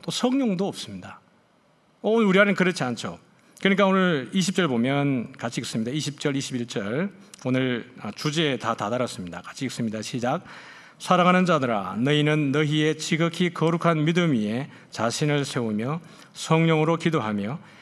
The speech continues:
하나님의 사랑 안에서 자신을 지키며 영생에 이르도록 우리 주 예수 그리스도의 긍휼을 기다리라."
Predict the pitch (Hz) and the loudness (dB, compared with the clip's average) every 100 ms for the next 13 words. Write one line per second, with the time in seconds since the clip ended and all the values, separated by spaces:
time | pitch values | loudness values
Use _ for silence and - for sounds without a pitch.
0 | - - 170 170 165 165 165 156 147 139 | -18 0 4 6 6 4 2 2 2 2
1 | 123 113 139 139 143 113 110 - 147 143 | 0 -2 -2 -2 -2 -4 -4 -2 -2 -2
2 | 123 135 - 113 110 160 - - - - | -2 -6 -4 -4 -4 -8 -10 -20 -14 -4
3 | 131 143 151 156 151 156 135 131 135 113 | 0 2 2 2 2 0 0 -2 -2 -2
4 | 123 147 - 135 131 131 160 165 135 123 | -2 -4 -6 -2 -2 0 -2 -2 0 0
5 | 139 - 170 170 160 123 123 - 110 131 | -2 -4 -2 -2 -4 -4 -4 -4 -4 -2
6 | 147 - 127 131 143 139 165 170 - 98 | -4 -6 -2 0 0 0 -2 -2 -6 -8
7 | - 95 92 - | -8 -10 -12 -14